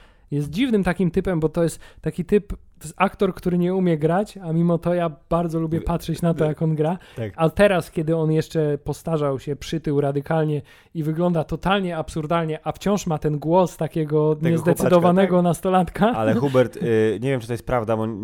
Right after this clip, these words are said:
Speaker 2: jakby znowu byłem zbyt leniwy, żeby to sprawdzić, czy że on czy, rzeczywiście ma trzydzieści sześć lat. Jest młodszy niż my.
Speaker 1: Tak.
Speaker 2: Wygląda gorzej.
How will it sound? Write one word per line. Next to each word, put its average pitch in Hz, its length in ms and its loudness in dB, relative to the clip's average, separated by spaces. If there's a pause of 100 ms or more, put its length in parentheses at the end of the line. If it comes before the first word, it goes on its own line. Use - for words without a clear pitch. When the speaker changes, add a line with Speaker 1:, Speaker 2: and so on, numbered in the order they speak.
Speaker 2:
jakby 104 340 -6
znowu 98 320 -4
byłem 95 260 -4
zbyt 90 260 -6
leniwy, 101 260 -2
żeby 90 160 -4
to 87 80 -6
sprawdzić, 85 440 -8 (120)
czy - 220 -10
że 95 180 -2
on 90 100 -4
czy, 98 100 -14 (120)
rzeczywiście 98 380 -12
ma 90 80 -10
trzydzieści 92 380 -12
sześć 92 140 -12
lat. 113 220 -8 (600)
Jest - 180 -14
młodszy 139 500 4
niż 120 160 -2
my. 160 200 2 (240)
Speaker 1:
Tak. - 280 -6 (160)
Speaker 2:
Wygląda 120 440 2
gorzej. 127 640 6